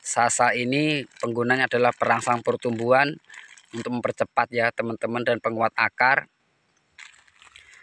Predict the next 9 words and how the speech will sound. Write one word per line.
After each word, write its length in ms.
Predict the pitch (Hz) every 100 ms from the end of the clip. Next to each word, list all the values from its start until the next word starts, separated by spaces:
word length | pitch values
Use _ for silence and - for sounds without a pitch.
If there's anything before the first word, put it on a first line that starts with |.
| _ _
Dan 320 | - 135 160 156
juga 400 | - 131 - 151
memakai 800 | 160 151 143 139 - 156 160 156 -
garam 480 | - 120 117 139 143
ya 160 | 127 120
teman-teman. 560 | 120 120 113 117 123 - _ _ _ _ _ _ _ _
Garam 320 | - 127 135
ini 240 | 139 147 160
juga 240 | 131 -